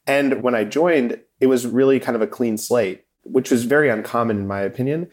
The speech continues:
They spent so much time testing the product, building out the recipes, like, working on the branding with, like, an agency called Truffle, um, in L A, and not launching yet. And so when I kind of came on, there was this clear vision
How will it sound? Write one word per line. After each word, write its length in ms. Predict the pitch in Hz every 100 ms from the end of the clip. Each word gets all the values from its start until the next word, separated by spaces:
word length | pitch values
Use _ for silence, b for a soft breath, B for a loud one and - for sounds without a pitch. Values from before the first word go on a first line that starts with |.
| b
They 100 | -
spent 340 | 123 - 151 156
so 220 | - 135
much 220 | 127 120
time 560 | - 113 113 110 104 - _ _
testing 400 | - 139 131 135
the 60 | 117
product, 500 | 104 107 101 95 - b b _
building 320 | - 139 139 120
out 200 | 120 120
the 80 |
recipes, 680 | 113 113 120 107 104 98 92
like, 240 | 104 101 b b -
working 340 | 120 139 139
on 120 | 127
the 60 | 110
branding 540 | 104 104 110 107 101
with, 160 | 98 95
like, 160 | 104
an 80 | 104
agency 440 | 104 101 104 - 104
called 240 | - 101
Truffle, 480 | - 104 98 92 -
um, 360 | 98 95 95 -
in 420 | 107 98 92 92 -
L 220 | 113 101
A, 260 | 104 92 92 _ _ _ _
and 180 | - 131
not 240 | 135 151 127
launching 420 | 123 170 107 90
yet. 260 | 71 50 _ _ _ _
And 160 | 131 131
so 600 | 156 147 139 135 127 - 120 - _
when 180 | 127 135
I 140 | 151
kind 180 | 151 151
of 80 | -
came 260 | 135 123
on, 420 | 117 131 127 113 107
there 120 | 117
was 180 | 110 110
this 340 | 104 - - _ _ _ _ _
clear 320 | - 151 160
vision 600 | 127 110 107 104 117 135